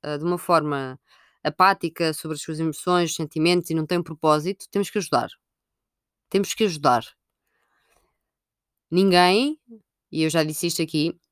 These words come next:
eh, ninguém cura ninguém. Eh, uma pessoa pode ter um problema e pode ir ao melhor médico,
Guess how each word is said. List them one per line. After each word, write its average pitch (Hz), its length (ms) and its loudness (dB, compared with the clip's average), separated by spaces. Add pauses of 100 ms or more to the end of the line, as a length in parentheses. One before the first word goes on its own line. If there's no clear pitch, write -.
(160)
eh, 151 180 0
ninguém 180 400 6
cura 226 320 4
ninguém. 156 600 2 (1000)
Eh, 147 240 2
uma 151 160 0
pessoa 170 220 0
pode 170 180 2
ter 170 100 0
um 165 80 2
problema 139 560 -2 (800)
e 151 80 0
pode 156 300 4
ir 147 60 4
ao 147 80 6
melhor 170 260 4
médico, 151 460 -2